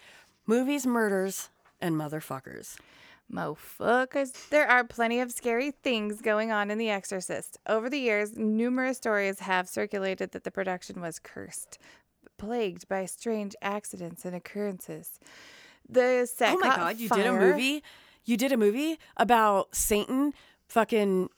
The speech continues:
Speaker 2: And there were strange occurrences?
Speaker 1: About Satan actually possessing a little girl, and there were strange things that followed? I can't imagine how.
Speaker 2: What? Hmm. Well, the set caught fire.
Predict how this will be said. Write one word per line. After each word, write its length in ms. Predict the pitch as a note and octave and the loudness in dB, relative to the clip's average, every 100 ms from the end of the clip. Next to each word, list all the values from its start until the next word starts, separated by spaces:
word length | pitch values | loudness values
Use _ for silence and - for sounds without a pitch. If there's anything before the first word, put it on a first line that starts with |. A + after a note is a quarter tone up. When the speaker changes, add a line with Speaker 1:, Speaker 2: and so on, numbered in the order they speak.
| _ | _
Speaker 2:
And 160 | A3+ A3+ | -4 -2
there 100 | A3 | 0
were 100 | G#3+ | -2
strange 520 | - - F3+ F3+ G#3+ | -4 -8 -6 -6 -6
occurrences? 840 | A#3 - - D#3+ E3 G3 - D#4+ - - | -8 -10 -12 -10 -8 -10 -8 -8 -8 0
Speaker 1:
About 400 | G3+ G3+ G3 - | 2 4 2 -2
Satan 560 | - - F3+ F3 A#3 - | -6 -2 -2 -2 -4 -4
actually 320 | E3+ - G3+ | -6 -6 -8
possessing 540 | F3+ E3+ E3 D#3+ A3 A3 | -4 -4 -2 -2 -2 -2
a 40 | |
little 220 | E3 E3 | -2 -4
girl, 360 | D3+ D3 D#3 A#3+ | -4 -2 -2 -2
and 140 | - E3 | -4 -4
there 80 | D#3 | -4
were 120 | D3+ | -4
strange 640 | - - - D3 F3 A#3 - | -4 -4 -6 -4 -4 -4 -8
things 260 | D3 F3+ | -6 -6
that 100 | - | -6
followed? 340 | - D4 D#4 - - - - | -8 -8 -8 -12 -14 -14 -12
I 20 | |
can't 240 | - G3 | -6 -4
imagine 300 | F3+ G#3 - | -2 -2 -4
how. 320 | F3 A3+ G#3 G#4 | -4 -4 -4 -6
Speaker 2:
What? 720 | G#4 G#4 G#4 G#4+ _ - - _ _ _ _ _ _ _ _ - | -8 -10 -10 -12 _ -20 -20 _ _ _ _ _ _ _ _ -12
Hmm. 260 | F4 G#3+ F3 - _ _ - - - _ | -6 -6 -6 -14 _ _ -20 -20 -20 _
Well, 260 | - - - _ _ - | -6 -4 -6 _ _ -10
the 80 | A3+ | -6
set 280 | - D4+ - | -2 -2 -2
caught 260 | B3+ - - | -6 -6 -6
fire. 420 | F#3 F3+ A3 | -6 -4 -8